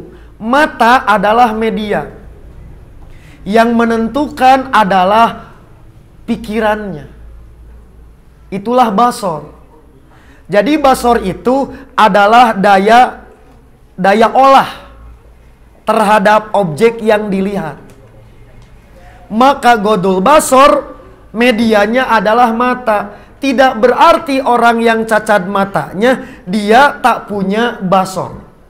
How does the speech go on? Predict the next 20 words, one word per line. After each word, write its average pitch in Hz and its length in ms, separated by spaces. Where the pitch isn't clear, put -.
Bisi 220 320
tidak 233 240
percaya, 220 720
silakan 208 560
datang 202 400
ke 196 160
salah 185 240
satu 185 480
panti 185 400
pijat 175 560
yang 196 240
di 180 80
situ 208 640
pemijatnya 196 880
adalah 180 560
orang-orang 165 640
yang 165 160
lolong. 160 400
Istrina 208 640
tilu. 165 400